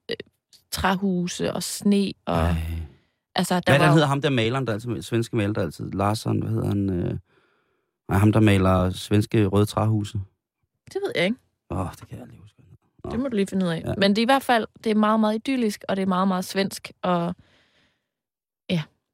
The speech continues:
Speaker 1: børnene i Bullerby-agtigt.
Speaker 2: Ja.
Speaker 1: Ja. Jamen, det var, det var en fantastisk tur. Og Simon,
Speaker 2: Ja.
Speaker 1: traditionen tro har jeg jo selvfølgelig taget en lille gave med hjem til dig.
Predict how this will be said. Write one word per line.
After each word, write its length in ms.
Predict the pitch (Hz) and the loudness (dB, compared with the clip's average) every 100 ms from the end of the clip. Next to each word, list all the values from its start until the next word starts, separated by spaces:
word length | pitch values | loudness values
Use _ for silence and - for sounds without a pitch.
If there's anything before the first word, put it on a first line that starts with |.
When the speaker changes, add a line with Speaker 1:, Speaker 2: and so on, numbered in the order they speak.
| _ _ - - | _ _ -20 0
Speaker 1:
børnene 320 | 226 233 214 | 2 4 4
i 40 | 196 | 2
Bullerby-agtigt. 1300 | - 208 170 175 160 - _ - 180 - - - - _ _ _ _ - | -2 -2 -2 -4 -8 -12 _ -8 -8 -8 -12 -12 -16 _ _ _ _ -2
Speaker 2:
Ja. 140 | 98 - _ _ - | -2 -4 _ _ -4
Speaker 1:
Ja. 140 | 185 - _ _ _ _ _ _ _ _ _ _ | -4 -4 _ _ _ _ _ _ _ _ _ _
Jamen, 120 | 180 | -4
det 100 | 180 | -4
var, 100 | - | -6
det 220 | - - 190 | -6 -6 -4
var 80 | |
en 140 | - 196 | -4 -4
fantastisk 540 | 180 190 185 - 175 | -6 -4 -6 -6 -12
tur. 200 | - 170 - | -6 -4 -2
Og 80 | |
Simon, 380 | 220 311 294 294 - _ _ - | 0 2 2 0 -4 _ _ 0
Speaker 2:
Ja. 160 | 117 123 _ _ _ - | 2 0 _ _ _ -14
Speaker 1:
traditionen 500 | - 214 214 269 220 | -4 -4 0 2 2
tro 240 | - 202 | 0 -4
har 100 | 202 | -2
jeg 80 | 190 | -4
jo 40 | |
selvfølgelig 380 | 190 196 220 220 | -4 -6 -4 -4
taget 120 | - 196 | -4 -2
en 40 | |
lille 140 | 202 | -2
gave 300 | 220 294 311 | -2 -4 -4
med 140 | 320 196 | -2 -2
hjem 160 | 143 - | -4 -12
til 140 | - | -14
dig. 100 | 95 | -14